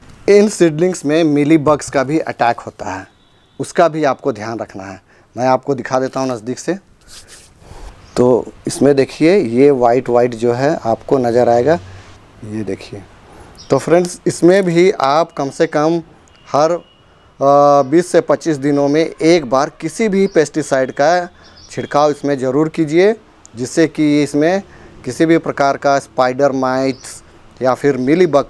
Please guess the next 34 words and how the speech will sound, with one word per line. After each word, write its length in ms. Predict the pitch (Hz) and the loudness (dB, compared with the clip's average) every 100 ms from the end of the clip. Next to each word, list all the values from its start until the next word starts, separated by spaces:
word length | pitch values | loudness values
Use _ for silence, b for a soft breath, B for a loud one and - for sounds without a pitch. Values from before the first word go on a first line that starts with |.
| - | -2
का 160 | 131 | 0
attack 380 | 151 131 131 127 | 0 -2 -2 -2
ना 100 | 135 131 | -4 -4
हो 200 | 147 170 | 0 2
और 180 | 123 120 | 2 2
आपके 420 | 117 - 151 180 - B B _ | -2 -2 -2 -2 -4 B B _
पौधे 360 | 131 127 123 160 202 _ _ _ | 0 0 2 0 0 _ _ _
healthy 320 | - 139 147 | -4 0 2
रहें, 280 | 156 131 185 | 2 0 -4
स्वस्थ 440 | 196 - 131 - | -6 -6 -6 -6
रहें। 240 | 101 95 90 - _ _ _ - - - - - | -16 -16 -18 -20 _ _ _ -20 -20 -18 -18 -2
Point 260 | 156 170 185 | 4 4 4
number 360 | 160 151 151 151 | 2 2 0 -2
चार, 480 | - 156 117 98 - - _ - | -4 -2 0 -2 -10 -20 _ -2
अब 180 | 156 165 | -2 -2
इसमें 240 | - 170 | -2 -2
हमें 520 | 156 143 156 185 151 - _ _ _ - | 0 0 0 0 -2 -12 _ _ _ -8
किसी 240 | 160 220 | -4 -2
भी 120 | 196 | 0
प्रकार 380 | 190 156 160 160 | 0 0 0 -2
के 220 | 151 165 175 | -2 -2 -2
fungal 440 | - 139 143 160 147 | -4 -4 0 0 0
growth 320 | 123 143 - | -4 -6 -2
का 120 | 147 | -4
भी 140 | 139 160 | -2 -4
ध्यान 300 | 120 123 131 | -4 -6 -4
रखना 300 | 123 117 107 | -6 -6 -10
है 160 | 104 101 b b b | -10 -14 b b b
और 160 | 127 135 | -4 -4
इसमें 240 | 123 156 170 | -2 -2 -2
fungus 460 | - 139 139 156 | -4 -2 0 -2
के 140 | - 143 | -2 -4
growth 340 | 123 139 143 _ | -2 -4 -4 _
को 360 | 151 165 190 | -2 2 2